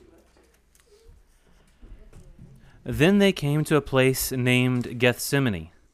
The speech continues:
and he told his disciples, "Sit here while I pray." And he took Peter, James, and John with him,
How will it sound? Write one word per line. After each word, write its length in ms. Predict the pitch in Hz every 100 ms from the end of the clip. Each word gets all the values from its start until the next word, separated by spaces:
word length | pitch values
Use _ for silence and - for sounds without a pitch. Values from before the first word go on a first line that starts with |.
| _ _ _ _ _ -
and 180 | 127 139
he 60 |
told 300 | 143 165 190
his 100 | 190
disciples, 580 | 170 151 147 131 123 113
"Sit 220 | - 151
here 280 | 151 143 135
while 280 | 127 117 113
I 100 | 110
pray." 480 | 110 - 131 85 80 _ _ _ _ _ _ - _ -
And 120 | 101
he 80 | 104
took 200 | 120 -
Peter, 440 | 131 131 131 127 - - 117
James, 720 | 113 123 123 120 117 - - _ -
and 160 | 101
John 380 | 95 107 117 117
with 240 | 113 123
him, 320 | - 95 98